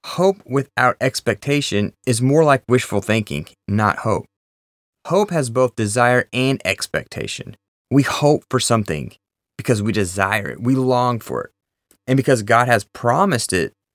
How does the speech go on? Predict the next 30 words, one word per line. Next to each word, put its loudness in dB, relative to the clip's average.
we 0
can 0
also 0
expect -4
it -14
because -6
God -2
cannot -4
and -6
will 0
not -6
lie. -6
Not 0
only 2
did 0
we 2
talk -2
about 0
hope's 0
meaning, 2
but 4
we 2
also 0
talked -4
about 2
what 0
hope 0
means -2
for -12
us. 0